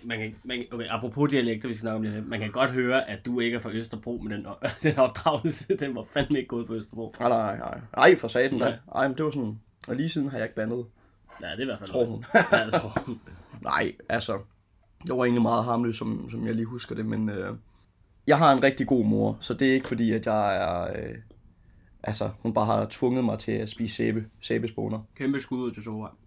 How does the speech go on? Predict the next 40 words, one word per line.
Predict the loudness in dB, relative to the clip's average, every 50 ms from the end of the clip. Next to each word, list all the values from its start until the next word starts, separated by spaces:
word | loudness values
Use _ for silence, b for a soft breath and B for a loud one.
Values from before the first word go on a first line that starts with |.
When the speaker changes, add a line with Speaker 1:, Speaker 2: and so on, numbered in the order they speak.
| -2
Speaker 2:
Ja. | -2 -2 -2 -4 -10 b b b b b b 2
Speaker 1:
Apropos | 4 6 6 6 4 2 2 2 2 2 2
skud | 2 2 4 4
ud. | 6 4 2 0 -4 _ _ _ _ _ _ _
Speaker 2:
Nå | 0 2 6
ja, | 6 6 6 6 2 -2 -14 _ _ _ _ _ _ _ _ _ _ 4
det |
er | 4
jo | 6
vores | 6 4 0 2 2
lille | 2 2 2 4
ting, | 6 6 4 4
som | 2 0 2
vi | 6
gør. | 8 8 8 8 4 -2 b b b b b b b b b b b b b b b b b b b _
Speaker 1:
Den | -8 -8 -6
får | -6 -6 -4
du. | -4 -6 -6 -8 -12 _ _ _ _ 2
Det | 6 6 8
er | 8
din | 8 8 6 6
tur | 6 4
i | 4
dag, | 4 4 2
Speaker 2:
Øh, | 0 -2
Speaker 1:
Rasmus. | -4 -6 -8 -10 -10 -12 -12 -6 0
Speaker 2:
ja, | 4 4 4 4 2 2
jeg | 0 2 4
ved | 6 6 6 6
ikke. | 6 4 0 -4 -8 -4
Altså, | -4 -4 -2 -4
til | 0 4
dem, | 4 4 6 6
der | 8 8 8 8 6 6 4 4
lytter | 2 2 2 4
med | 4 2 2
første | 2 0 -4 -4
gang | -4 -6 -4
i | 0
dag, | 2 2 2 0